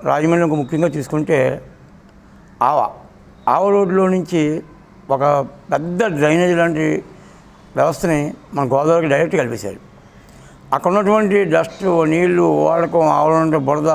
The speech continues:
బస్ అంతా కూడా గోదావరిలో కలిసిపోయి కలుషితమైన పరిస్థితి ఉంది. కొన్ని వందల కుటుంబాలు అక్కడ ఆవలో జీవిస్తున్నాయి.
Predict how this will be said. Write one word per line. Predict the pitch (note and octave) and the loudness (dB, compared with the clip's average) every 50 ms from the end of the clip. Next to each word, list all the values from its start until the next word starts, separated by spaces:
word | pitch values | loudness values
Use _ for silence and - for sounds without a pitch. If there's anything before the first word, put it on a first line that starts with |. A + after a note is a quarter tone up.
| D3 | 0
బస్ | C#3 D3 C#3 D3 | 0 -2 -2 -2
అంతా | D3+ E3+ E3+ - - - - G3+ | -2 -2 -4 -4 -4 -2 -2 0
కూడా | G3+ F3 D#3 | 0 0 0
గోదావరిలో | D#3+ D#3 D#3 E3 E3 E3 E3 | 0 0 0 0 2 0 0
కలిసిపోయి | C#3+ D3+ D3+ C#3+ B2+ D3 D#3+ D3+ C#3 C#3 C#3+ - - - - - - - - - | 0 -2 -4 -6 -4 -2 0 0 0 0 -4 -6 -10 -20 -20 -20 -20 -12 -6 -2
కలుషితమైన | C#3 C#3+ C3 C#3+ C#3+ C#3+ D3 C#3 C3 C3+ | -2 -2 -2 -2 -2 -2 -2 0 -2 -4
పరిస్థితి | C#3 C3 B2+ D3 B2+ | -6 -6 -6 -8 -8
ఉంది. | A#2 A2 G2+ G2+ - - - - - - - - - - - - - | -8 -8 -10 -12 -14 -18 -20 -20 -20 -20 -20 -20 -20 -20 -20 -12 -6
కొన్ని | - C#3+ D3+ D3+ C3+ C#3+ | -2 0 0 2 2 2
వందల | D#3+ G3 G#3+ A3+ G#3+ G3 | 2 2 2 2 2 0
కుటుంబాలు | G#3 F3+ G3+ G3+ G3+ G3+ G3+ | 0 0 2 2 2 2 0
అక్కడ | G3 G3 F#3 F3+ F3 F3 E3+ E3+ E3+ - C#3+ C#3 | 0 2 2 2 4 4 2 2 0 0 -2 0
ఆవలో | C#3+ D#3 F3 E3 | 0 2 2 2
జీవిస్తున్నాయి. | C#3+ D3 D3 D#3 C#3 - C3 A2+ G#2 - | 2 0 0 0 -2 -6 -8 -8 -10 -10